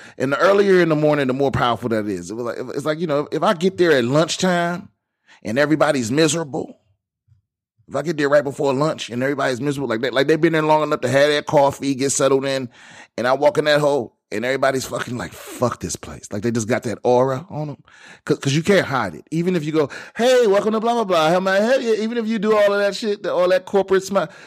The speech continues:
I can, you can see it. You can, it's like a scent, you know? It's like somebody smiling at you trying to pretend like they didn't fart. You know, it's like, "No, we can both tell what just happened. You hate it here.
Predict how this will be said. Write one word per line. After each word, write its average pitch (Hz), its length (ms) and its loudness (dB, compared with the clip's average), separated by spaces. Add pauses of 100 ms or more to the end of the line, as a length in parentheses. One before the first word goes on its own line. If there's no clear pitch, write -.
(120)
I 160 100 2
can, 156 180 -4
you 147 140 -2
can 143 140 0
see 165 320 2
it. 113 100 0
You 123 80 -2
can, 107 220 -4 (600)
it's 113 120 -10
like 131 140 -6
a 127 60 -4
scent, - 600 -4 (120)
you 127 160 -2
know? 135 140 2
It's 139 100 0
like 135 100 0
somebody 147 320 0
smiling 139 420 2
at 127 100 -2
you 135 60 -6
trying 123 220 -4
to 110 60 -4
pretend 127 260 -4
like 123 120 -2
they 117 100 0
didn't 113 220 0
fart. 110 380 -2
You 117 80 -6
know, 107 120 -4
it's 107 100 -6
like, 107 160 -10
"No, 139 180 -2
we 147 120 0
can 131 160 0
both 127 200 2
tell 127 220 2
what 101 120 -2
just 95 180 -8
happened. 92 340 -8 (1080)
You 123 180 4
hate 117 260 4
it 92 80 -2
here. 82 260 -12